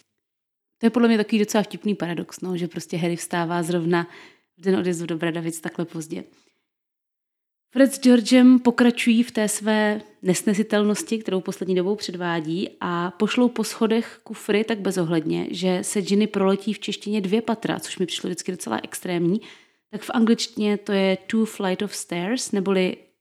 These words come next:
jakoby dvoje schodiště. Prostě jedno patro, dvoje schody, rozumíme si. I tak ale teda podle mě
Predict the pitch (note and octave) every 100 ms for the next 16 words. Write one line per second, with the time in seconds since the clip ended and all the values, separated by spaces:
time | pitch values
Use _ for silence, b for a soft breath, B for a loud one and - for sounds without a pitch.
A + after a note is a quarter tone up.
0 | _ - - G3 F3 F#3+ G3+ - G3 E3
1 | - - F3 B B B - G3+ - G#3
2 | G3 A#3+ A#3+ A#3 A#3 A#3 A3+ F#3+ F#3+ F#3
3 | - F#3+ - F3+ F#3 F3 D#3+ D#3 E3 -
4 | B B _ - A#3 G#3 - G3 F#3 F#3
5 | F3 G3 E3+ F#3+